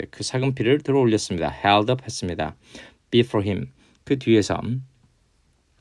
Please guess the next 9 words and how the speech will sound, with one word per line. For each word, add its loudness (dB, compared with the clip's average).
그치? -4
그 -2
앞에서, -2
어, -2
앞으로, -2
그의 -2
앞으로 -2
들어 -4
올렸습니다. -4